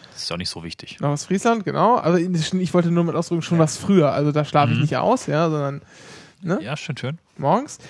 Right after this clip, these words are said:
Speaker 2: Dann Samstag, dann fahren wir halt nach Hause. Dann Samstag werde ich, ähm, am einundzwanzigsten mich in einen Bus setzen irgendwann, so gegen Mittag, und nach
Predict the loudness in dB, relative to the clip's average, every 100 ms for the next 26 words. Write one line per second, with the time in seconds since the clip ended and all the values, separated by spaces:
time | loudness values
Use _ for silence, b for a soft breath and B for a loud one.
0 | B B 2 4 2 2 2 0 -2 -2
1 | 0 0 2 4 4 2 0 -4 -8 -6
2 | 0 2 2 2 0 2 0 0 0 2
3 | 0 -2 2 2 2 0 -2 -4 -10 -2
4 | 0 0 -2 -2 -4 -2 -2 -2 -2 -2
5 | -4 -6 -6 -4 -4 B B B B B
6 | B B B B _ _ -20 _ _ -10
7 | 0 2 4 4 2 2 0 0 2 0
8 | 0 -8 -4 -4 -4 -2 -2 -2 -4 -4
9 | -4 -4 -2 0 0 -2 -8 _ _ B
10 | B B B _ 0 2 4 4 2 -2
11 | -6 -2 0 2 2 0 -4 -8